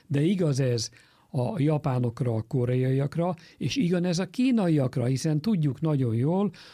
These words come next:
hogy az Európai Bizottság is szeretne valamilyen lépést tenni az európai autógyártás érdekében, hogy azt a közel harminc százalékos, ö, árverseny arányt, ami a kínaiak javára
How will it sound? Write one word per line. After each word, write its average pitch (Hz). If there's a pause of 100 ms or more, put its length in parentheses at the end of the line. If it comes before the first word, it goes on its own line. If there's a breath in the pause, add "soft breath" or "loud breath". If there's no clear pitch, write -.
(100)
hogy 135
az 135
Európai 151
Bizottság 135
is 123
szeretne 143
valamilyen 131 (300 loud breath)
lépést 143
tenni 127 (280 loud breath)
az 127
európai 139
autógyártás 127
érdekében, 175 (460 loud breath)
hogy 143
azt -
a 147 (140)
közel 143
harminc 147
százalékos, 127 (380 loud breath)
ö, 131
árverseny 147
arányt, 139
ami 127
a 117
kínaiak 131
javára 131